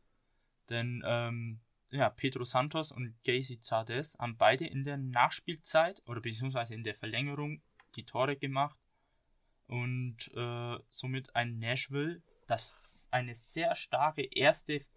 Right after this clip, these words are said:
Saison in der Vereinsgeschichte hatte, aus dem Turnier gekickt. Ähm, das muss man echt sagen, äh, ich glaube, vor der Saison hätte keiner gedacht, dass Nashville so weit kommt,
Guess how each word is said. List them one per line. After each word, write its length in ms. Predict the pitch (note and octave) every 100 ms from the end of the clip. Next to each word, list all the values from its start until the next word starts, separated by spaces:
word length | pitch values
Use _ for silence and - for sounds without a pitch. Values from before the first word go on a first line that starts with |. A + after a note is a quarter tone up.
| -
Saison 420 | - A#2+ - D3+
in 100 | B2
der 100 | A2
Vereinsgeschichte 720 | - G#2+ A2 G#2+ - G#2+ A2 A2
hatte, 300 | A2 B2 C3 _ _ _ -
aus 160 | - B2+
dem 160 | B2
Turnier 320 | - B2 C3
gekickt. 540 | D#3 G#2+ - C3+ _ _ _ _ _ _ -
Ähm, 420 | B2+ B2+ B2+ - _ _ _ _ _ -
das 180 | C3 B2+
muss 120 | D3
man 140 | D3
echt 200 | - C#3+
sagen, 400 | - C#3 D3+ D3+
äh, 320 | - C3 C3 -
ich 200 | - -
glaube, 420 | C#3 D3 E3 D#3
vor 240 | - - E3
der 120 | D3+
Saison 280 | C#3+ D3 C#3
hätte 220 | C3 B2
keiner 300 | - D#3 D3
gedacht, 340 | C3 B2+ B2
dass 140 | A#2 -
Nashville 260 | B2 A#2
so 180 | A2+ C#3
weit 200 | C3+ C3
kommt, 400 | - B2+ C#3+ -